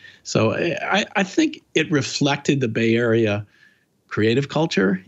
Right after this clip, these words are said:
in a, in a really great way. And that's one of the things I was proud of. But, you know, the Bay Area, in addition to having that creative culture, also has a commercial culture.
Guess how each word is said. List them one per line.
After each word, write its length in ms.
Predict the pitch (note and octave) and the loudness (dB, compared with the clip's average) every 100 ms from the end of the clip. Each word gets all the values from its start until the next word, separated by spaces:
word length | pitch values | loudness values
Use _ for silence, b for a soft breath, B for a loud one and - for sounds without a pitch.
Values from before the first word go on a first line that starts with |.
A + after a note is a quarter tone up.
| - | -4
in 60 | A2+ | -4
a, 60 | A2 | -2
in 60 | G#2+ | -2
a 40 | |
really 220 | G2+ G#2 G#2 | 0 2 2
great 260 | G#2+ G#2 | 0 0
way. 400 | A2 A2 C#3+ C3 - | 0 2 2 0 -2
And 160 | G#2 | -2
that's 220 | G2 F#2+ - - | 0 -2 -8 -6
one 160 | C3 G#2 | -2 -2
of 60 | |
the 40 | G#2 | 0
things 200 | G2 - | 0 0
I 60 | |
was 120 | - | -2
proud 280 | - F#2+ G#2 | -2 0 2
of. 200 | A2 C#3 - B B | 2 -2 -6 B B
But, 120 | F#3+ | 0
you 80 | A#3 | 2
know, 80 | F#3+ | 2
the 60 | - | 2
Bay 200 | C3 C3 | 0 0
Area, 340 | C3+ B2+ A#2 - _ | 0 -2 -4 -12 _
in 140 | C3 A#2+ | -2 0
addition 320 | B2+ C#3+ A#2 | 0 0 0
to 60 | |
having 200 | A#2 A2+ A2+ | 0 0 0
that 160 | A2 | -2
creative 300 | - F#3 E3+ | -2 0 0
culture, 340 | B2+ G#2+ - G#2+ | -2 -4 -4 -2
also 460 | A2+ A2+ - F#2 | -2 -2 -2 -2
has 180 | G2+ F#2 | -2 -2
a 60 | G#2+ | -2
commercial 400 | - C3 G2 F#2 | -2 -2 -2 -4
culture. 440 | F2 G2 F2+ | -4 -4 -4